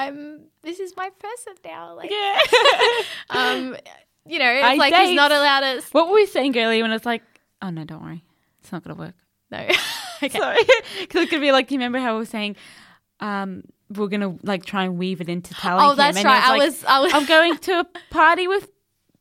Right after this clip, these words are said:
Speaker 2: this person. I'm
Speaker 1: <laughs>
Speaker 2: moving out with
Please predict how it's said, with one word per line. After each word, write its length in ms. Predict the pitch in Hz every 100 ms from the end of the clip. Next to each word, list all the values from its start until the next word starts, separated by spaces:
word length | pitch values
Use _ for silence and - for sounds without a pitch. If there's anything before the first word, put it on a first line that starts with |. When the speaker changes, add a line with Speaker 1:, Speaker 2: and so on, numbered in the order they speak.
| _ _ _ -
Speaker 2:
this 240 | 480 480
person. 640 | - 392 381 392 359 359 359 -
I'm 540 | 262 269 269 269 262 466
Speaker 1:
<laughs> 100 | -
Speaker 2:
moving 340 | 311 339 320
out 200 | 359 339
with 180 | 381